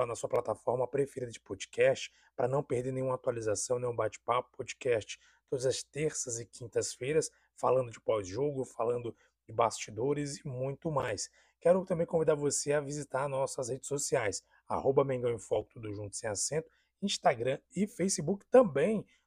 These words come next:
no YouTube. Temos canais no canal no YouTube também, nosso canal Mengão em Foco. Vou começar a fazer uns vídeos lá no canal, a trazer uns vídeos falando sobre Mengão Queridão também. Então não deixa de curtir lá também, de, de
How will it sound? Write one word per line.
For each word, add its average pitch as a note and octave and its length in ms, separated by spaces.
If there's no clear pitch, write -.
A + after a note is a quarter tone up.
no D#3 80
YouTube. F#3 480
Temos D3+ 220
canais D3 280
no D3 240
canal C#3+ 280
no E3+ 60
YouTube D3+ 200
também, C3 340
nosso D3 220
canal C#3 260
Mengão C3 240
em A#2+ 60
Foco. C#3 500
Vou C3+ 120
começar C3 440
a B2 160
fazer B2+ 280
uns B2 160
vídeos C3+ 260
lá B2+ 80
no B2+ 100
canal, A2+ 400
a - 60
trazer C3+ 220
uns C3+ 40
vídeos C3 180
falando B2+ 240
sobre B2+ 200
Mengão B2 120
Queridão A#2+ 300
também. D3+ 340
Então G3+ 160
não A#3 120
deixa F#3 200
de - 80
curtir - 360
lá F3+ 100
também, D3+ 400
de, C3+ 260
de B2+ 480